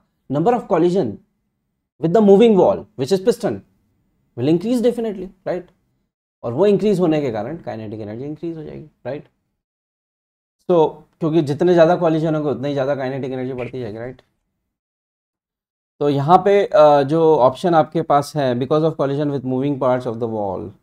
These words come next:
only, या, option A is correct। बाकी ऑप्शंस भी देख लेते हैं। Because of collisions with the entire wall, नहीं। Because of molecules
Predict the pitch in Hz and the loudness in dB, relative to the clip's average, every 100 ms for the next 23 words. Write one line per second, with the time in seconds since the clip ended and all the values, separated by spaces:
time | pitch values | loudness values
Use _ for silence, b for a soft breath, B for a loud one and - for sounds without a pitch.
0 | - 104 98 95 107 95 - _ _ _ | -14 -14 -14 -12 -8 -10 -12 _ _ _
1 | _ _ _ _ 123 - 156 - 131 135 | _ _ _ _ -12 -8 -12 -8 -8 -8
2 | 127 113 123 131 127 156 165 160 160 151 | -8 -12 -12 -4 -2 2 0 0 -4 -2
3 | 156 147 139 120 151 - _ _ _ - | -2 0 -2 -4 -8 -12 _ _ _ -2
4 | 147 160 165 165 143 147 170 156 139 139 | 0 2 2 0 -2 -2 -4 -4 -4 -2
5 | 123 127 147 156 160 165 165 139 113 120 | -2 0 0 2 2 0 0 -6 -6 -8
6 | 131 _ _ _ _ _ _ - 139 156 | -12 _ _ _ _ _ _ -4 0 2
7 | 156 131 131 139 170 | 2 2 0 0 -4